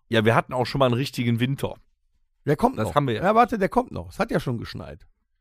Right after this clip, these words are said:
Speaker 1: Ja, wahrscheinlich wieder Silvester, weißt du, wenn ihr dann die Finger beim Feuerzeug anmachen
Speaker 2: Du
Speaker 1: könnt.
Speaker 2: sollst ja
Speaker 1: Ja.
Speaker 2: gar keine Kracher hochjagen aus Emission-, Emissionsschutzgründen.
Speaker 1: Das werde ich dieses Jahr aber
Speaker 2: Denk
Speaker 1: tun
Speaker 2: doch
Speaker 1: mit
Speaker 2: mal
Speaker 1: den
Speaker 2: bitte
Speaker 1: Kindern.
Speaker 2: an die Tiere.
Speaker 1: Ich werde ein bei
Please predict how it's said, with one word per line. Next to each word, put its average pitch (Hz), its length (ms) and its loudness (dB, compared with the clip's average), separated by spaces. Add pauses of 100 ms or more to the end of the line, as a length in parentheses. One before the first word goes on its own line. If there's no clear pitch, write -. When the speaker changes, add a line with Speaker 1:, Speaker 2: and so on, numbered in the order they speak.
(140)
Speaker 1:
Ja, 110 180 0
wahrscheinlich 131 340 4
wieder 135 140 6
Silvester, 107 480 4
weißt 95 220 -2
du, 104 80 -6
wenn 107 100 0
ihr 107 100 -2
dann 104 140 -2
die 104 60 -4
Finger 156 300 -2
beim 110 160 0
Feuerzeug 127 580 0
anmachen 98 340 -6
Speaker 2:
Du 165 60 4
Speaker 1:
könnt. 160 100 4
Speaker 2:
sollst 214 360 6
ja 220 120 4
Speaker 1:
Ja. 208 60 4
Speaker 2:
gar 202 280 2
keine 208 340 0
Kracher 196 360 0
hochjagen 214 560 4
aus 185 220 0
Emission-, 175 520 -2
Emissionsschutzgründen. 165 1080 -2
Speaker 1:
Das 123 240 6
werde 190 260 10
ich 156 140 2
dieses 147 360 0
Jahr 147 140 8
aber 147 140 10
Speaker 2:
Denk 220 160 6
Speaker 1:
tun 214 120 6
Speaker 2:
doch 147 100 8
Speaker 1:
mit 123 100 6
Speaker 2:
mal 202 80 10
Speaker 1:
den 170 60 6
Speaker 2:
bitte - 200 6
Speaker 1:
Kindern. 202 300 6
Speaker 2:
an 196 60 -2
die - 60 -4
Tiere. 170 520 8 (240)
Speaker 1:
Ich - 320 -4
werde 160 400 8
ein 147 260 0 (460)
bei 147 140 8